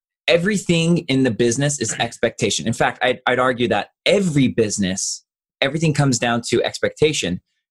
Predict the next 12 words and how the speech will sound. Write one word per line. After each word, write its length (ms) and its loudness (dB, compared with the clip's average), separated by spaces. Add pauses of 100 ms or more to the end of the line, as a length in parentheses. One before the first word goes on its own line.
And 60 0
what 100 2
I 40 0
mean 200 2
by 140 2
that 180 2
is 320 -2
I, 220 -2 (120)
I 280 -6 (200)
told 200 -2
them, 160 0
like, 240 -4